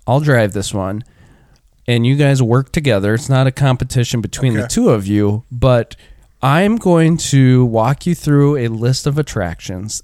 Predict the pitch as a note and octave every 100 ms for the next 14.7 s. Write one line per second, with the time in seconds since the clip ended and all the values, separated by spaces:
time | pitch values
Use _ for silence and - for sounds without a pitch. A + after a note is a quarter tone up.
0 | - A2 A2+ - A2+ C3 D3 E3 F3 -
1 | _ _ _ _ _ _ _ _ _ _
2 | _ _ - C3+ F3 - D#3 D3 D3 D3
3 | A2 G#2+ A#2 C3 C#3 - B2 A2+ G#2+ A2
4 | - C3+ D3 D#3+ C3 A#2+ - A2+ - C#3+
5 | C#3 - B2 A2 G#2+ G2 G2+ F#2+ - -
6 | - G2+ D#2+ - - - A#2+ _ _ -
7 | _ - - - - - B2+ B2 A#2+ A#2
8 | - B2 A2+ A2 - - C3 A#2+ C3+ A#2
9 | G#2+ A#2+ E3 G3+ F3+ G2 F#2 F#2+ A2+ -
10 | _ - - - - - - - - B2
11 | C#3 D3+ D#3+ - A2+ A2 C3 - - G#2+
12 | G2 F2+ - - A2+ - A#2 G#2 G2+ -
13 | G#2+ G2+ A2+ A#2 G#2 B2 - B2+ B2 A#2+
14 | A#2 A2+ - B2+ C3 C3+